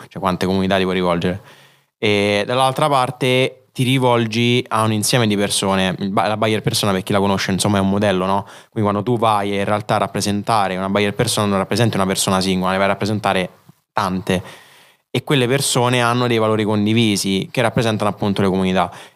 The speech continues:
In questo caso, eh, va di pari passo col fatto che effettivamente ad oggi i social esprimono il loro potenziale quando si crea una community e quando si riesce a coinvolgere una community.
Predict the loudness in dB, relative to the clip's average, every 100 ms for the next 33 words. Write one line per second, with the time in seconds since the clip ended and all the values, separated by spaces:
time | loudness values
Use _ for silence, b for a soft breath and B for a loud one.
0 | -4 -2 0 0 0 2 2 0 0 0
1 | 2 0 -2 -2 0 0 0 0 -2 -2
2 | 0 0 0 -2 0 -2 -2 -4 -2 -2
3 | 0 0 0 0 -4 -4 -2 0 2 2
4 | 0 0 0 0 0 0 0 -2 -2 -2
5 | -2 0 0 0 -2 -2 0 0 2 0
6 | 0 0 0 0 0 -2 -2 0 0 0
7 | 0 0 2 0 2 2 0 0 -2 B
8 | B B -8 -4 0 0 0 0 0 0
9 | 0 2 2 2 -2 0 2 0 0 0
10 | 2 2 2 2 2 2 2 2 2 0